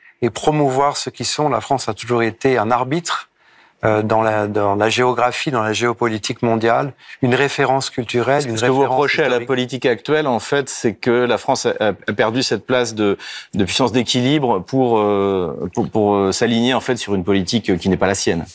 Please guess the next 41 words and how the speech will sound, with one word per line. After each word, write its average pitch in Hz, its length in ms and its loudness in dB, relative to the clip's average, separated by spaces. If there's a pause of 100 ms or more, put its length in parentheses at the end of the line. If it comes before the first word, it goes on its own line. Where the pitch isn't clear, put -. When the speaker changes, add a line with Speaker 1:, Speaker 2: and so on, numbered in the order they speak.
(160)
Speaker 1:
Tout 143 160 0
à - 80 2
fait. 113 280 -2
Speaker 2:
Celle 101 140 0
de 90 40 2
ses 101 140 0
intérêts. 101 320 0
Speaker 1:
Et 110 60 0
surtout, 147 640 0
euh, 113 80 0
on, 107 300 -2
on 113 160 0
essaie 156 360 0
de 120 200 -2
dissoudre, 120 800 -2
d'ailleurs, 107 360 0
on 110 60 -2
le 101 60 -4
fait 123 200 -2
pour - 160 -2
la 104 120 2
plupart 107 340 -4
des 101 100 2
pays 110 200 0
européens, 104 580 0 (400)
l'esprit 135 340 0
de 135 60 0
la 127 100 2
nation 143 640 -2 (580)
est, 123 240 4
euh, 104 240 2
dissous 160 680 -2 (240)
dans 117 200 0
un 113 120 0
espace, 131 640 0
euh, 101 400 -2
de, 98 260 -2
de 98 140 -2
marché, 113 560 0
de 117 120 -2
libre-échange, 117 800 0